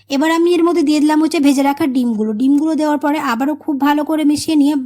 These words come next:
প্রায় মিনিট পাঁচেকের মতো আবারও ঢাকনা চাপা দিয়ে রেখে দেব।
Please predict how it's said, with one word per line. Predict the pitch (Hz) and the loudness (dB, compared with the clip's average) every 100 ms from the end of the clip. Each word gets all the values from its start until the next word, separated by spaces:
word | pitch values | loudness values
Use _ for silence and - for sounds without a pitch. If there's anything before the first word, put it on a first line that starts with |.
| 240 | -6
প্রায় | 285 285 | -2 2
মিনিট | 277 294 302 | 4 2 0
পাঁচেকের | 294 285 285 294 | -2 -2 -2 0
মতো | 285 285 | 0 0
আবারও | 277 254 294 320 - - - - | -2 0 -2 -4 -10 -20 -12 -4
ঢাকনা | 277 302 302 | -2 0 0
চাপা | 302 294 | -2 -2
দিয়ে | 277 294 | 0 2
রেখে | 285 285 285 | 2 0 -2
দেব। | 269 262 | -2 -2